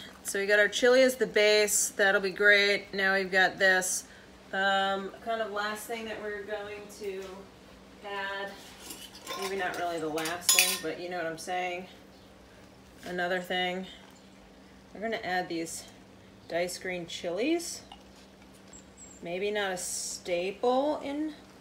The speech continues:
chili, but, like, it has chili in its name, right? So maybe it is a staple. Ooh, that's gonna be delicioso.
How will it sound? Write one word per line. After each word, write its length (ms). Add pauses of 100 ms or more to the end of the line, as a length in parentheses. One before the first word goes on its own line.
(400)
chili, 420
but, 180
like, 260
it 140
has 280
chili 320
in 100
its 180
name, 300
right? 380
So 400 (800)
maybe 220
it 60
is 140
a 60
staple. 440 (580)
Ooh, 300
that's 240
gonna 320
be 380 (1400)
delicioso. 1700